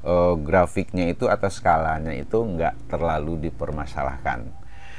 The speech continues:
Oke, X sama dengan tiga posisikan saja di sini. Nah, itu dia. Nah, kita gambarkan sebuah garis X sama dengan tiga.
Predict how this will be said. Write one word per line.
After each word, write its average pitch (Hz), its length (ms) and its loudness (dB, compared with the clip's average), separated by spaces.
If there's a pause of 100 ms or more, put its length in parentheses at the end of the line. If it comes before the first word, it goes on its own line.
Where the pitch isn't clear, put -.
(340)
Oke, 131 320 4
X 127 240 0
sama 110 240 6
dengan 101 240 2
tiga 104 320 2
posisikan 95 720 0
saja 90 400 2
di 117 240 2
sini. 87 880 -2 (160)
Nah, 71 320 -4
itu 76 240 -4
dia. 78 560 2 (320)
Nah, 87 240 -2 (320)
kita 131 320 2
gambarkan 131 640 4
sebuah 110 480 6
garis 90 640 0 (640)
X - 240 4
sama 104 400 0
dengan 101 320 0
tiga. 82 560 -2